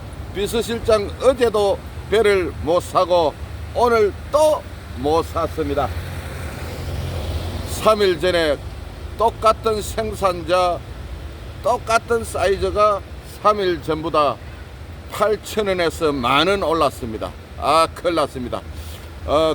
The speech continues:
그것보다도 이젠 더 이상 배를 구할 수 없을 지경이 됐습니다. 어이, 비서실장, 뭔 소리고? 왜 배가 없노? 아, 결국 긴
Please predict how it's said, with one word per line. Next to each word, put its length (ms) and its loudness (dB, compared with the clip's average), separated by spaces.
그것보다도 800 4
이젠 420 0
더 60 -2
이상 440 2
배를 400 2
구할 240 4
수 140 -2
없을 520 -2
지경이 500 0
됐습니다. 520 2
어이, 220 6
비서실장, 680 -2
뭔 420 6
소리고? 640 2
왜 200 8
배가 260 4
없노? 380 0
아, 320 0
결국 400 2
긴 320 -2